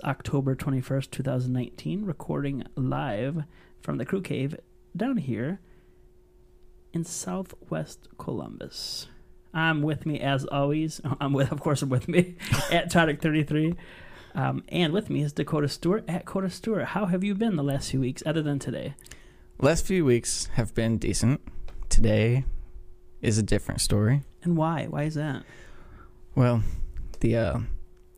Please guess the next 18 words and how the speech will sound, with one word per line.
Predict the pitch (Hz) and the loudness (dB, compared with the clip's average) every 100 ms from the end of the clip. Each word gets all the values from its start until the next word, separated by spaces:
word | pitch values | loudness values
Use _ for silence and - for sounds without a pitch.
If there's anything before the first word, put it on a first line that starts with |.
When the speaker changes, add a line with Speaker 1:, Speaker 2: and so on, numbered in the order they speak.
| - | -2
Speaker 2:
greatest | - 139 131 - | 4 6 6 8
player | 117 107 104 | 8 8 4
to | - - | 2 4
ever | 110 107 107 | 4 4 4
put | 107 107 - | 6 4 4
on | 107 107 110 | 0 0 0
a | - 104 98 98 - - | 2 2 2 0 -2 -4
yellow | - 101 104 | 0 2 2
shirt | 95 101 101 - | 2 2 0 0
in | 104 98 | -2 0
the | 98 | 0
city | 98 98 | 0 0
of | 98 | 0
Columbus | 98 95 101 95 - | 0 2 2 2 0
has | - 104 101 104 - - - - - - - - - - | 0 2 2 0 -2 -6 -12 -18 -20 -20 -20 -20 -10 0
not | 113 143 - | 2 4 2
been | - 104 | 0 0
extended | 101 - - 98 98 101 | 0 -2 0 0 0 -2